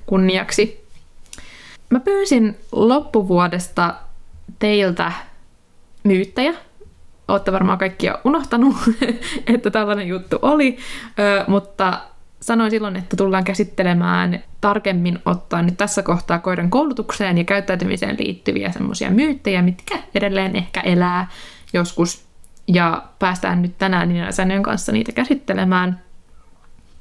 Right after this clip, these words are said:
Tuli kyllä aika mehukkaita juttuja <laughs> sieltä teiltä. Kiitos paljon niistä kaikista. Kiva päästä käsittelemään niitä ja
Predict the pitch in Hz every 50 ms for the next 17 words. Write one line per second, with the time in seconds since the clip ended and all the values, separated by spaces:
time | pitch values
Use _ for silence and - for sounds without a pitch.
0 | - - 240 247 254 262 - 226 202 196 202 196 190 196 208 269 339 339 - -
1 | 233 220 - 220 226 240 247 240 - - 202 196 196 202 226 214 - - - -
2 | - - 202 - - 247 214 202 202 202 190 - 208 202 196 190 180 185 190 180
3 | - 214 214 196 - 185 180 - - 180 180 180 180 170 175 175 180 190 185 -
4 | - 226 240 226 226 214 - - - 190 175 180 - - - - - - - -
5 | - 185 180 180 - - 185 180 202 190 - - 196 180 190 180 - - - -
6 | 190 190 196 196 190 190 202 208 196 - - -